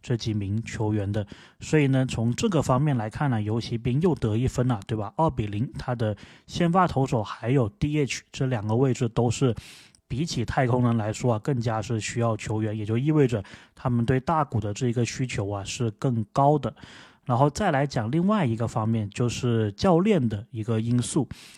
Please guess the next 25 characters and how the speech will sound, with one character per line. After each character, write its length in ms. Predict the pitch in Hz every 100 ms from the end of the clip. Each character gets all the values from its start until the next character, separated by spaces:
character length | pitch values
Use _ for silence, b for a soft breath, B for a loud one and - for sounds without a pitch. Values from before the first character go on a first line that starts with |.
| B -
我 100 | 113
们 100 | 127
在 160 | 160
之 220 | 143 -
前 240 | 208 - 113
的 140 | 123
节 180 | 120 113
目 100 | 135
当 220 | 131 135
中 160 | 131 127
呢， 100 | 127
好 160 | -
像 220 | 101 147 139
比 140 | - 101
较 240 | - 151
少 400 | 113 - 113 107
聊 280 | 110 101 113
教 220 | - 147 131
练 140 | 139
的 140 | 117
这 140 | 101 120
一 120 | 107
个 140 | 110
因 160 | 110 117
素， 240 | 110 143